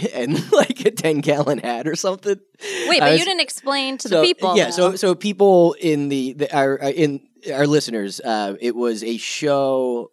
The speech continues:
Speaker 1: where it was about food, mistakes in food history, and the first show was about the history of the graham cracker,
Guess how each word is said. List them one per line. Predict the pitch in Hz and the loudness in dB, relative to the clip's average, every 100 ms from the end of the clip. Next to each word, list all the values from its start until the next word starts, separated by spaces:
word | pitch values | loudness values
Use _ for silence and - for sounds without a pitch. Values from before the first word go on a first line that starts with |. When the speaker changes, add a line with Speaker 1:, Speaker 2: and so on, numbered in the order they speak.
| - | -8
Speaker 1:
where | 120 117 113 110 110 | -6 -4 -6 -6 -8
it | 104 117 | -4 -4
was | 117 | -4
about | 117 101 127 139 - | -8 -4 0 0 -2
food, | - 143 147 151 143 | -6 0 0 -2 -6
mistakes | 131 - 170 208 - | -6 -4 2 2 0
in | 208 | -8
food | - 180 156 | -6 -6 -4
history, | 147 131 - 98 92 90 | -6 -6 -8 -8 -8 -8
and | 101 | -10
the | 104 | -12
first | - 143 143 | -8 -8 -8
show | - 123 | -6 -4
was | 110 104 | -4 -6
about | 101 104 98 95 | -6 -6 -6 -8
the | |
history | 98 110 110 104 | -10 -10 -8 -8
of | |
the | 90 | -8
graham | 80 98 101 104 | -10 -8 -8 -8
cracker, | - 78 85 78 78 | -8 -8 -8 -10 -10